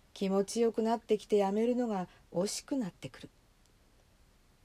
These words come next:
自分でもおかしいのだが、「嫌だ、嫌だ」と言いながら、天気が良くて真っ青な空だったりすると、必要以上に広々と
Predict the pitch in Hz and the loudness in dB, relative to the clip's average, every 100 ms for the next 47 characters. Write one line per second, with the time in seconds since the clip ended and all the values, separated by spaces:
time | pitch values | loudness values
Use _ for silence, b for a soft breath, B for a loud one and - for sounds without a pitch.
0 | _ - 190 185 285 294 330 277 254 254 | _ -6 -4 0 2 2 2 2 2 -2
1 | 254 277 254 214 190 165 151 147 b b | -2 -2 -2 -2 -2 -2 -4 -6 b b
2 | b b b _ - 226 254 294 285 254 | b b b _ -6 2 2 4 4 4
3 | 277 285 269 262 247 277 269 254 254 247 | 4 2 2 2 2 2 0 2 2 0
4 | 240 _ _ b b b _ - 330 294 | -4 _ _ b b b _ 0 0 2
5 | 240 240 254 254 - 240 262 - - 349 | 2 6 6 6 0 2 2 0 -2 0
6 | 339 277 285 285 254 247 226 202 - 208 | 0 0 0 2 0 0 -4 -4 -4 -6
7 | - 190 170 - _ _ _ _ - - | -4 -6 -6 -12 _ _ _ _ -20 -12
8 | - 220 254 294 320 311 262 233 262 320 | 2 4 4 2 2 0 0 -2 0 2
9 | 311 285 - 208 | 2 2 2 0